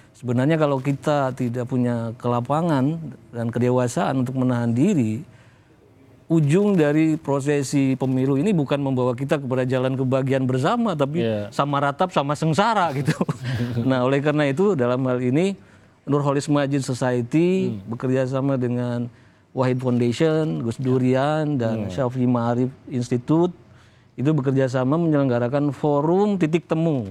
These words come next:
Speaker 1: besok
Speaker 2: Oke.
Speaker 1: ini. Tapi nanti yang akan jadi pembicara dari berbagai lintas agama.
Speaker 2: Hmm.
Speaker 1: Intinya kita ingin mengatakan bahwa, eh, ada sesuatu yang lebih penting ketimbang pemilu gitu.
Speaker 2: Hmm.
Speaker 1: Dan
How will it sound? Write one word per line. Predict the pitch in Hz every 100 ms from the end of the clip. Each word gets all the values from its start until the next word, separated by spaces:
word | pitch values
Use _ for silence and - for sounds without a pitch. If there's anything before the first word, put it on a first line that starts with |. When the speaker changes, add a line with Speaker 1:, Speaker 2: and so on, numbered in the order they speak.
| 87
Speaker 1:
besok | - 101 120
Speaker 2:
Oke. | 104 85 104
Speaker 1:
ini. | 127 185 - - - -
Tapi | - 117
nanti | 151 135 120 156 185 185 - - _ _ _ _ _
yang | 127 117 113
akan | 110 117
jadi | 117 113
pembicara | 107 113 117 110 110 127 151 151
dari | 123 127
berbagai | 127 127 127 131 120 120
lintas | 117 117 117 117 -
agama. | 117 113 120 117 101 87 117
Speaker 2:
Hmm. | 131 131 120 107 -
Speaker 1:
Intinya | 139 165 214
kita | 226 202
ingin | 202 196
mengatakan | 151 131 101 - 165 156
bahwa, | 117 107 101 110 110 - - - - - _ _
eh, | - 127 117
ada | 160
sesuatu | 185 196 196 196
yang | 202
lebih | 180 165 165
penting | 175 165 185 175 135
ketimbang | 117 123 117 113 107 107 98 -
pemilu | 120 123 113 110 95
gitu. | 95 113
Speaker 2:
Hmm. | 123 113 92 87 - - - - _
Speaker 1:
Dan | - 120